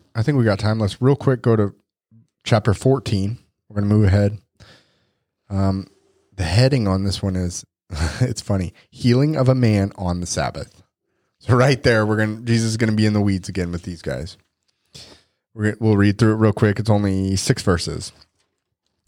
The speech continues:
Verse one, on, on Sabbath, one Sabbath, when he went to dine at the house of a ruler of the Pharisees, they were watching him carefully. And behold, there was a man before him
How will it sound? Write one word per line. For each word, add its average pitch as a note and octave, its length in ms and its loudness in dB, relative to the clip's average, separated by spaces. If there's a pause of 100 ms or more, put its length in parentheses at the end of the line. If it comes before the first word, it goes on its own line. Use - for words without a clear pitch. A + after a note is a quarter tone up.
(120)
Verse G#2+ 240 0
one, E2+ 280 -2 (580)
on, A#2 260 2 (240)
on A#2+ 300 0
Sabbath, F#2 580 0 (320)
one D3 320 0
Sabbath, F#2 540 -2 (340)
when G#2 160 0
he G#2+ 160 2
went G#2 320 0
to A#2+ 120 2
dine G2 420 0 (340)
at G2+ 100 0
the F#2 80 -2
house G2 320 0
of G#2+ 100 -2
a F#2+ 120 2
ruler G2+ 480 2
of G#2+ 160 0
the A#2 60 0
Pharisees, F2 640 -2 (580)
they G#2+ 100 2
were F#2+ 140 4
watching G2+ 420 0
him F#2+ 180 -4
carefully. - 580 -4 (440)
And G#2+ 140 -2
behold, A2 500 2 (300)
there A2 80 0
was A2+ 140 4
a C#3 40 2
man G2+ 460 0 (180)
before G#2+ 380 0
him F#2 260 -2